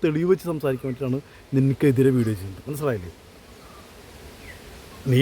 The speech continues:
പറയുന്ന എല്ലാത്തിനും ഞങ്ങൾ വീഡിയോ ചെയ്യുന്നില്ല. നീ ശ്രദ്ധിച്ചാ? കാരണം എന്താ പറയുക, നീ ഒരു കോമഡി പീസ്, വെറും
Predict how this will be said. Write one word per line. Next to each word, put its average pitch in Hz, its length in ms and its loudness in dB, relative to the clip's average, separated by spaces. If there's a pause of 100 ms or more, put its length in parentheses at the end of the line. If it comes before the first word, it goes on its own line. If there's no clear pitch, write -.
പറയുന്ന 170 320 8
എല്ലാത്തിനും 165 380 6
ഞങ്ങൾ 196 180 4
വീഡിയോ 196 220 4
ചെയ്യുന്നില്ല. 196 300 4 (240)
നീ 170 140 0
ശ്രദ്ധിച്ചാ? 180 400 4 (360)
കാരണം 170 220 6
എന്താ 175 100 4
പറയുക, 120 200 4 (220)
നീ 127 160 0
ഒരു 170 160 2
കോമഡി 135 360 6 (100)
പീസ്, 127 320 -4 (420)
വെറും 208 400 10